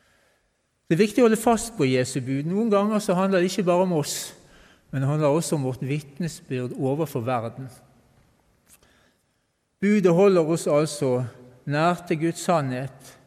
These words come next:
og det er viktig, spesielt viktig, å holde fast på budet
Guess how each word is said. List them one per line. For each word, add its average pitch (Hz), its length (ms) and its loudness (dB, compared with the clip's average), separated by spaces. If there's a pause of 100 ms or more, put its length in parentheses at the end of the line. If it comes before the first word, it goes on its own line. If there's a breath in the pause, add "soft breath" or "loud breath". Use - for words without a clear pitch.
(640 soft breath)
og 147 140 0
det 156 80 4
er 185 100 4
viktig, 151 380 -4
spesielt 190 600 2
viktig, 151 280 -2
å 190 80 2
holde 202 160 0
fast 202 440 -6
på 135 120 -4
budet 139 480 -2